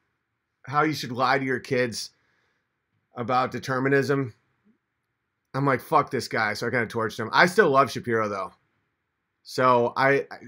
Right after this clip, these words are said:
I, it felt kinda uncomfortable for me to, uh, to criticize Shapiro, but I, I, and, and Shapiro did walk back that he called Tommy Robinson,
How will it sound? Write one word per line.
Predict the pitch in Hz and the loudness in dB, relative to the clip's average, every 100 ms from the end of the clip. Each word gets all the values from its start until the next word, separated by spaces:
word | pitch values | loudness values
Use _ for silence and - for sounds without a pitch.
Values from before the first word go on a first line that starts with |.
| 117 143 117 120 - | -20 -20 -16 -14 -8
I, | 147 | -4
it | 151 170 165 175 | 0 2 2 0
felt | - - 165 | 4 6 6
kinda | 185 170 143 | 4 2 4
uncomfortable | 135 - 156 151 139 123 | 2 4 2 2 -2 -6
for | 127 | -6
me | 120 117 | -4 -6
to, | - 123 | -6 -4
uh, | 120 107 95 - _ _ _ _ _ _ _ _ _ _ _ _ | -2 -2 -6 -12 _ _ _ _ _ _ _ _ _ _ _ _
to | 131 | -6
criticize | 165 165 135 - - 151 131 | 2 4 4 -2 0 2 2
Shapiro, | 120 104 131 127 117 107 - _ _ _ - | -2 -4 -2 0 0 -2 -8 _ _ _ 0
but | 131 120 117 | 4 4 0
I, | 120 139 - | 0 0 2
I, | 139 143 139 - | 2 4 2 0
and, | 156 | 0
and | 160 170 | 2 0
Shapiro | - 139 220 | 0 4 4
did | 185 190 | 6 4
walk | 151 156 151 - | 4 2 2 2
back | 151 147 | 2 2
that | 139 | 0
he | 120 | -4
called | 139 127 | -2 -2
Tommy | 139 127 120 | 0 0 2
Robinson, | 117 117 117 - 113 104 | 2 2 -2 -4 -6 -6